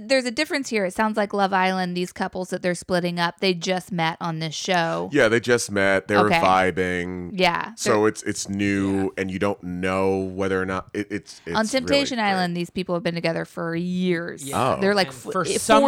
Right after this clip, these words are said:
Speaker 1: years
Speaker 3: reason,
Speaker 1: in.
Speaker 3: they de-, they decide that they wanna test their
Speaker 1: They're
Speaker 3: relationship.
Speaker 1: like, "Our relationship can handle it."
Speaker 3: And it never works.
Speaker 2: Oh, I'm gonna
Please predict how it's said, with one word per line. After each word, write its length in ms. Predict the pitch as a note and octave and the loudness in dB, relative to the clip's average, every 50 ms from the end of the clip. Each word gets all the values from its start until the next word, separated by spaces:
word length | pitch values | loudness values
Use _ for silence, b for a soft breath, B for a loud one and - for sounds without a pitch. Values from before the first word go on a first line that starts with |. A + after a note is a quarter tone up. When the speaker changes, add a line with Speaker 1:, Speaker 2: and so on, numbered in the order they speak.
| C4+ C4 A3 | 4 4 2
Speaker 1:
years 200 | G#3+ G#3 G3+ G3 F#3+ D#3 | 4 2 2 2 2 0
Speaker 3:
reason, 60 | C#3 - E3+ E3 - | 0 -2 -2 -4 -8
Speaker 1:
in. 160 | - A2+ - - | -12 -12 -8 -6
Speaker 3:
they 120 | D3 C#3+ C#3+ | -4 -4 -4
de-, 180 | C3+ D3 C#3+ | -4 -6 -6
they 260 | C#3+ C#3+ C#3 C#3 C3+ C3 | -6 -6 -6 -6 -6 -6
decide 480 | B2 C3 B2 - - D3+ C#3+ C#3 C3 | -8 -8 -8 -4 0 0 0 0 0
that 120 | C3 B2 - | -4 -8 -8
they 80 | C3 B2+ | -8 -8
wanna 260 | C3 C3 B2+ B2+ A#2+ | -8 -8 -8 -10 -12
test 360 | _ - - D3 C#3+ - - | _ -10 -8 -8 -6 -6 -6
their 80 | C#3+ C3 | -6 -6
Speaker 1:
They're 40 | B2 | -4
Speaker 3:
relationship. 440 | B2 A#2+ A#2 A#2 A#2 A2 A3+ A#3+ C4 | -6 -6 -6 -8 -8 -8 -6 -4 -4
Speaker 1:
like, 140 | C4 B3 - - | -4 -4 -2 0
"Our 240 | C4 D4 E4+ F4 D#4+ | 2 2 2 2 0
relationship 520 | C#4 A#3+ G#3+ G#3 F#3+ G3 G3+ - - F3 - | -2 -4 -2 -2 -4 -6 -8 -8 -10 -10 -8
can 120 | - E3+ | -10 -12
handle 360 | D#3+ E3 E3+ E3 E3 F3 E3+ F3 | -10 -8 -10 -8 -8 -8 -8 -6
it." 120 | F3+ G#3 | -6 -6
Speaker 3:
And 160 | A#3+ C#3 C3 C#3 | -6 -6 -8 -10
it 140 | C3+ C3+ | -10 -12
never 420 | C#3 B2+ A#2+ A#2+ A#2 A2+ A#2 A2+ A2 | -12 -10 -8 -8 -8 -6 -6 -8 -8
works. 320 | G2 G2 F#2 F2 F2 - - | -10 -12 -16 -18 -14 -8 -4
Speaker 2:
Oh, 200 | G#2+ G2 F2 E2+ | -2 -2 -2 -2
I'm 80 | F2 F2 | -4 -4
gonna 300 | F2+ F2 E2 D#2 D2 | -6 -6 -6 -6 -8